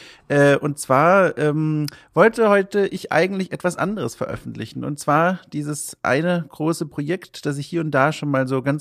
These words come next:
kurz, äh, angerissen und angedeutet hatte, dass ich daran arbeite, hier für Okay Cool, ähm, ein neues, zweites Standbein im offenen Feed sozusagen, das auch die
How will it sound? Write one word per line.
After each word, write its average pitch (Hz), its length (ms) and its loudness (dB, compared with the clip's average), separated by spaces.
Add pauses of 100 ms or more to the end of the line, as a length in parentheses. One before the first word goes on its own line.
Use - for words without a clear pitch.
kurz, - 300 -8 (420)
äh, 135 240 4
angerissen 175 640 0
und - 20 -2
angedeutet 175 580 -2
hatte, 160 220 -4
dass 143 120 2
ich 143 120 -4
daran 127 240 -2
arbeite, 185 460 2
hier 180 280 -2
für 156 180 -2
Okay 147 220 -2 (140)
Cool, 220 260 4 (400)
ähm, 151 460 2 (180)
ein 139 300 -2 (100)
neues, 160 640 -2
zweites - 840 0
Standbein 151 600 0
im 143 80 -2
offenen 139 400 -4
Feed - 280 -6
sozusagen, 147 600 -2
das 123 240 -6
auch - 260 -6
die 117 320 -4